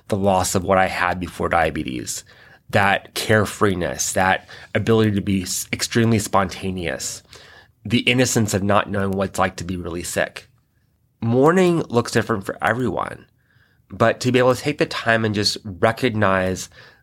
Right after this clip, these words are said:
what is different now, what have you lost, and also what have you gained in the process, how have you become stronger, can be really helpful.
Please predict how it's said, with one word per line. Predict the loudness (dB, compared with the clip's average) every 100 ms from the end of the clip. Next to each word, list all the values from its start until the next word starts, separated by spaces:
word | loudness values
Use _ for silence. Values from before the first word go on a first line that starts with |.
| _
what | -4 2 2
is | 2
different | 0 0 -2 -4
now, | 0 0 2
what | 2 2
have | 0
you | -2 -4
lost, | -2 0 0 0 -6 -12 _ -20 -8 0
and | 4
also | 4 4 4
what | 4 2
have | -2
you | -6
gained | -4 -4 -2 -2
in | -4
the |
process, | -4 -2 0 0 -4
how | -2 0 2
have | 0
you |
become | -4 -6 -4
stronger, | -2 0 2 4 2 2 -4 -20 -20 -12
can | -2
be | 2
really | 2 2
helpful. | 2 0 0 -4 -6